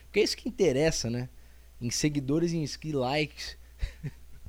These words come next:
Ai, ai. Mas aí eu pensei isso do nada, assim. Eu falei, "Vou tentar, eu vou num dos Milico Ponderão." O negócio é, pra fazer o teste mesmo, teria que ser em live, né? Isso aqui teria que tá ao vivo. Não está ao vivo, tá sendo gravado.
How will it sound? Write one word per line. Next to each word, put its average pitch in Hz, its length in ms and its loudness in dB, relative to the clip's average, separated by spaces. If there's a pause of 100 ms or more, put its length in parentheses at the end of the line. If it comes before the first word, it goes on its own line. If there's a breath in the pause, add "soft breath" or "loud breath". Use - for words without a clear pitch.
(1040 loud breath)
Ai, 107 400 -10
ai. 95 220 -14 (580)
Mas 120 280 0
aí 151 120 6
eu 165 160 2
pensei 233 320 0
isso 226 220 -2
do 202 100 0
nada, 202 260 0
assim. 143 340 -6
Eu 127 80 -8
falei, 123 220 -4
"Vou 135 220 -6
tentar, 160 680 -4 (140)
eu 110 80 -10
vou 120 420 -4 (100)
num 113 200 -6
dos 160 140 -6
Milico 131 320 -2
Ponderão." 127 360 0 (400 loud breath)
O 180 80 -4
negócio 220 400 2
é, - 160 -2 (380)
pra 202 220 2
fazer 160 240 0
o 147 60 -2
teste 143 280 -4
mesmo, 139 140 -4
teria 170 180 -4
que - 80 -6
ser 175 100 -2
em 185 80 0
live, 117 380 0
né? 104 120 0
Isso 101 140 -6
aqui - 120 -12
teria 113 180 -2
que - 80 -18
tá 120 120 -6
ao 135 100 0
vivo. 110 300 -2
Não 113 120 -2
está 147 180 -4
ao 147 100 4
vivo, 139 200 -4
tá - 100 -12
sendo 107 220 -12
gravado. 127 460 -8